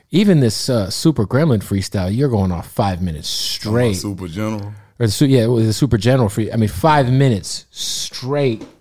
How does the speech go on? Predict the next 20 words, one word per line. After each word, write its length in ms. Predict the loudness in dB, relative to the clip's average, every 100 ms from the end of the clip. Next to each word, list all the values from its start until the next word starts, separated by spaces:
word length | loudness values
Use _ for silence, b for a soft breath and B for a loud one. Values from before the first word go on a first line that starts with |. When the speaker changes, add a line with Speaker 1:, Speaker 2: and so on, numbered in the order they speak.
| _ _ _
Speaker 1:
just 600 | -6 -6 -6 -10 -12 -18 _ _ _ _ _ _ _ _ _ _ -20 -2
delving 360 | 2 4 2
through 180 | 4 4
everything. 600 | 6 4 0 -2 -8 -12 -20 -14
Speaker 2:
It 60 |
was 220 | -10 -10 -8
a 80 |
release. 600 | -8 -6 -4 -4 -8 -16 _ _ _ _
Speaker 1:
Yeah, 400 | -2 2 4 6
man. 360 | 4 4 2 0
It 80 | -2
was, 240 | -4 -4
it 100 | -2
just, 400 | 0 0 -2 -12 -4
yeah, 280 | 2 4 6
that 140 | 2
freestyle's 500 | 2 0 2 -2 -4
crazy. 500 | -4 -2 -2 -8 -16 -12
Like, 240 | -12 -8
uh, 260 | -10 -10